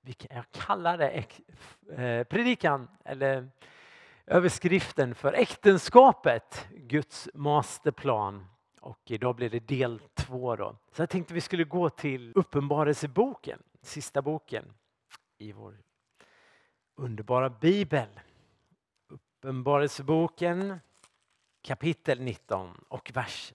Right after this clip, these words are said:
sex till nio. Och jag hörde liksom rösten från en skara som bruset av väldiga vatten och dånet av kraftig åska.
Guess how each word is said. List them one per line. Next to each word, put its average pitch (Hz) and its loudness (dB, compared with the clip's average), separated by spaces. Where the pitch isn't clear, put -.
sex - -14
till 135 -4
nio. 107 -6
Och - 4
jag 214 10
hörde 233 10
liksom 220 4
rösten 170 6
från 240 6
en 233 6
skara 156 4
som 143 -2
bruset 180 -2
av 117 -4
väldiga 139 4
vatten - -4
och - -8
dånet 160 2
av 120 -4
kraftig - -8
åska. - -16